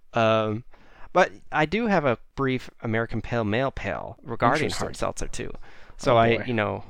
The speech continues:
Speaker 1: know some people who live in the U K, and I, like, I was just chatting with them, talking about random podcasts,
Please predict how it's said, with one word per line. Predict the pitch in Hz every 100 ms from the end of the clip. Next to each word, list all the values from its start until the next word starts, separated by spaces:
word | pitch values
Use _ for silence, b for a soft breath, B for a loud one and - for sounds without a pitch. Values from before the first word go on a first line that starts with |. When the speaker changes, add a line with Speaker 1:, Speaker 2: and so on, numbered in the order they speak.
| b b
Speaker 1:
know | 139 151
some | 147 107
people | - - 120
who | 123
live | 113 104
in |
the | 98
U | 95 98
K, | 107 98 - - b b b b -
and | 110 101 98 95 - -
I, | 110 104 - 123
like, | 123 107 107
I | 107
was | 101
just | 113 - -
chatting | - 123 117
with | 113 -
them, | 110 107 104 104 - - -
talking | - 98 92
about | 87
random | 101 95 87
podcasts, | 143 131 120 127 117 117 -